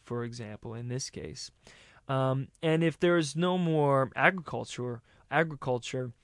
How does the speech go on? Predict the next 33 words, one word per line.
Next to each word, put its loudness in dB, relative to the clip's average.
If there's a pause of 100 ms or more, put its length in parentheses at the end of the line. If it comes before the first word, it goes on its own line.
(220)
in -4
the -2
immediate -4
area, 0
you're -4
gonna -2
have -6
to -8
be -4
trucking -4
it -2
in -2
from, -4 (340)
uh, -6
transporting -2
it -4
in 0
from -4
outside -8
the -10
city. -6 (960)
Transportation, 0 (360)
uh, 0
there 0
from -4
outside -4
to -16
inside, 0 (340)
uh, -4
the -6
city -4
results -10
in -14